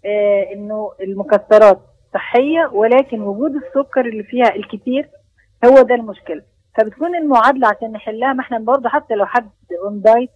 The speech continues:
ما اقدرش اقول له انت ما تاكلش حلاوة المولد وده موسم،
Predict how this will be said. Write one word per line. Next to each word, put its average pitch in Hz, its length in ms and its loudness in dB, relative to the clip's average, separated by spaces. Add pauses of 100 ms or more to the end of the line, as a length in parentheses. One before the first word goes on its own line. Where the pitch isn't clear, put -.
(260)
ما 190 100 -2
اقدرش 262 320 2
اقول 240 160 2
له 247 80 0
انت 240 160 -6
ما 214 120 -4
تاكلش 220 340 -6 (280)
حلاوة 208 360 0
المولد 208 440 -2
وده 190 180 0
موسم، 208 320 -6